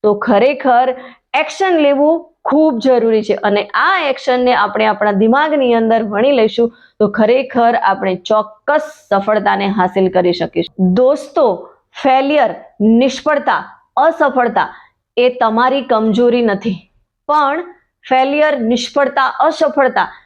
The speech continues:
એ તમારો સૌથી મોટો ટીચર એટલે કે શિક્ષક છે, માર્ગદર્શક છે, એ તમને શીખવાડે છે.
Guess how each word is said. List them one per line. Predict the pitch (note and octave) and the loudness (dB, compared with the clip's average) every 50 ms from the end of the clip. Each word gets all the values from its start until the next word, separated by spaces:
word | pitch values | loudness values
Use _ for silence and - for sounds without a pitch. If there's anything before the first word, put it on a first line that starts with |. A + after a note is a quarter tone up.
| _ _ _ _ _ - | _ _ _ _ _ -2
એ | C4+ D4+ E4 F#4 | 0 0 0 0
તમારો | D4+ - C#4 B3+ B3 A#3+ B3+ C4 C4+ C#4 D4 | 0 -2 -2 -2 0 0 2 2 2 2 0
સૌથી | C#4+ D4 - - - C4 C4+ D4 D#4+ F4 F#4 F4+ - - - E4 F4 | 0 -2 -8 -4 0 2 2 2 2 0 -2 -4 -4 -2 0 2 4
મોટો | F4+ E4 C4 A#3 B3 B3+ C4+ B3 B3 C#4+ D4 | 4 4 4 4 4 2 2 2 2 2 2
ટીચર | D4 D4 - - D4 C#4+ C#4 - - D4+ D4+ C4 G#3+ F#3+ - - | 2 0 -2 -2 0 0 0 -2 0 0 2 2 0 -2 -4 -6
એટલે | - A#3+ C4+ D4+ | -6 -2 -2 0
કે | D#4 F#4+ | 0 0
શિક્ષક | F#4 F#4+ - - - C4+ - - - - D4 C#4+ | -2 -2 -4 -4 -4 -4 -4 -4 -6 -2 -2 -2
છે, | C4 C#4+ - - C4 A#3 F#3 E3+ E3+ | -2 -2 -4 -2 0 0 0 -2 -2
માર્ગદર્શક | F3+ G3 G#3+ A#3 B3+ C4 B3 A3 G#3+ B3+ B3 A#3+ B3 A#3 A3 | -2 0 2 2 2 0 0 0 0 0 0 0 -2 -4 -4
છે, | G3 - - G#3+ - - - - _ _ _ - | -4 -2 -2 -2 -2 -4 -6 -20 _ _ _ -4
એ | - G3+ | -2 0
તમને | G3+ A3+ A3 A3 A3+ A3+ | 2 2 0 2 0 0
શીખવાડે | A3 A3 - A#3+ G#3+ - B3+ B3+ C4+ C4+ C4 B3 A3 G3 | 0 0 0 -2 0 0 0 2 2 2 0 0 -4 -6
છે. | - - - - | -8 -10 -16 -16